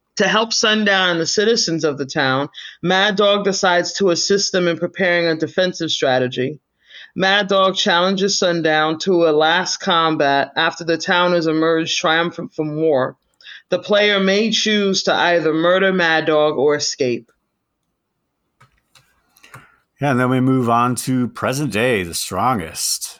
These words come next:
Speaker 2: So Masaru Takuhara wants to become the strongest person in the world, believing that defeating opponents in each fighting style would be, accomplish this goal.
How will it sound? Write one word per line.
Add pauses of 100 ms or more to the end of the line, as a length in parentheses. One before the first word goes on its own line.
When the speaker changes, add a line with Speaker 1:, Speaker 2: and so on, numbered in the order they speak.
(120)
Speaker 2:
So
Masaru
Takuhara
wants
to
become
the
strongest
person
in
the
world, (380)
believing
that
defeating
opponents
in
each
fighting
style
would
be,
accomplish
this
goal.